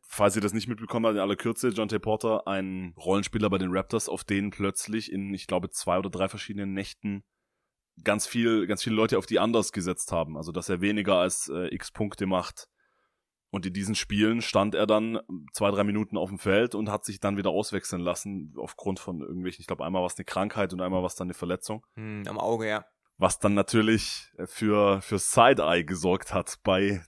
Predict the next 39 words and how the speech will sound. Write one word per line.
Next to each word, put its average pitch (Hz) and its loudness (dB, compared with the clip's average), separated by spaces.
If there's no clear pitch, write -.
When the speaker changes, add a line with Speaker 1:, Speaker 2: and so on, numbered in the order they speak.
Speaker 1:
den 95 0
Sportsbooks - -2
und 95 -4
jetzt - -4
dann 98 2
auch 90 -2
bei 92 0
der 90 0
N 90 -4
B 87 -2
A, 98 0
die 101 -4
das 95 -6
Ganze 90 -4
ermitteln 101 4
lässt. - 2
Wir 87 2
hatten 95 0
M 98 -2
L 104 4
B 101 0
Baseball-Superstar 107 2
Shohei 98 2
Ohtani, 101 0
der, 87 -2
der 87 -4
Japaner, 92 0
der 92 0
den 85 -6
größten - -4
Vertrag - -2
der 90 -4
Sportgeschichte - -6
unterschrieben 104 -6
hat, 110 -8
letztes - -8
Jahr 101 0
oder 104 0
so. 113 -4